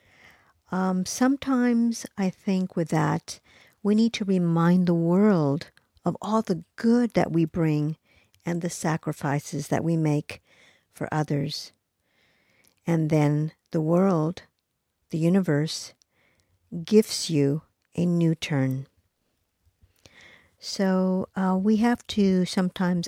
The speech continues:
ask our-, ask ourselves, um, "What are the steps that I need to take to get to the next level of my career, my relationships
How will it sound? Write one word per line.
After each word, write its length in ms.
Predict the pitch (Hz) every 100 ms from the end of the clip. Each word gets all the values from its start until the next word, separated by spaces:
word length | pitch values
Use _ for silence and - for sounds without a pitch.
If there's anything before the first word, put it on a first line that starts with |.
| -
ask 480 | 160 160 - - 156
our-, 240 | 156 151 -
ask 280 | - 214 -
ourselves, 640 | 147 - 135 135 175 - - - - - _
um, 400 | 185 180 175 180 - - - - - _ _ _
"What 180 | 240 254
are 60 |
the 140 | 269 262
steps 680 | - 190 165 - - - - _ _ _ _
that 160 | 185 170
I 80 | 175
need 220 | 190 196
to 100 | 196
take 560 | - 165 156 - - _ _ _ _ _ _ _ -
to 100 | 175
get 220 | 165 160
to 120 | -
the 80 | 156
next 360 | 156 156 - -
level 640 | 151 170 170 143 139 143 _ _ _ _ _ _ _ _ -
of 180 | 135
my 200 | 143 131
career, 800 | - 139 135 175 190 190 190 196 _ _ _ _ _ _ -
my 120 | 143
relationships 1120 | 135 143 170 - 208 - 208 196 - - -